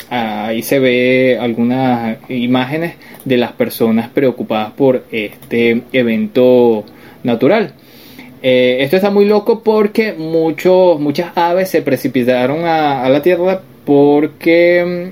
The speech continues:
mm, no sé, me imagino que el efecto de la, del, del estruendo cuando hay un sismo, eh, mm,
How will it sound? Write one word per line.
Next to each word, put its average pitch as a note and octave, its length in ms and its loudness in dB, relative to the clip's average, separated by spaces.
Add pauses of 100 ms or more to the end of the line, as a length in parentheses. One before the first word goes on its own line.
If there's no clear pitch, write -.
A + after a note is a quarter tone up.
mm, D3 80 -4
no D3 120 -2
sé, A#3 100 0
me G3+ 100 0
imagino C3 300 -2
que - 80 -2
el F3+ 80 2
efecto D3 480 0
de F3 80 4
la, A#2+ 420 -2
del, A#2 460 -4
del A#2+ 160 -2
estruendo C#3+ 880 0
cuando A#2+ 400 0
hay A2+ 180 -2
un C#3 180 -2
sismo, F#3+ 400 -2 (600)
eh, A2+ 540 -2
mm, B2+ 380 -2